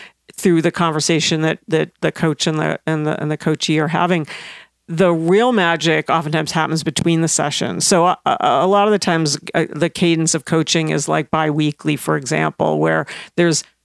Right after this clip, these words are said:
a week or so in between the times that w-, that we'll meet, because the idea is that you're out trying something or doing something or reflecting on something. And oftentimes we'll kind of co-design that together.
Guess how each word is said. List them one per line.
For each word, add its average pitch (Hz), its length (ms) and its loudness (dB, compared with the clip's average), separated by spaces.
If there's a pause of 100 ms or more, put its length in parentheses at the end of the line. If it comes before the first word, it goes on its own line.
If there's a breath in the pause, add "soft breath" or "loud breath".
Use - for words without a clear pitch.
a 175 80 2
week 185 380 2
or 170 120 2
so 160 360 2
in 160 120 0
between 160 840 0 (320)
the 160 80 0
times 165 400 0
that 165 80 0
w-, - 260 -4
that 156 180 0
we'll 156 200 0
meet, 175 400 0 (240)
because 170 360 0
the 165 140 2
idea 165 360 2
is 160 160 -2
that - 180 -2
you're 165 180 2
out 160 240 0 (200)
trying 208 340 2
something 147 420 -2
or 160 100 2
doing 180 360 2
something 156 460 -2
or 160 80 0
reflecting 165 600 -2
on 117 180 -2
something. 151 500 -4 (340 loud breath)
And 202 140 0
oftentimes 220 600 2
we'll 170 520 2
kind 180 180 0
of 165 80 -2
co-design 165 580 0
that 156 200 -2
together. 160 560 -2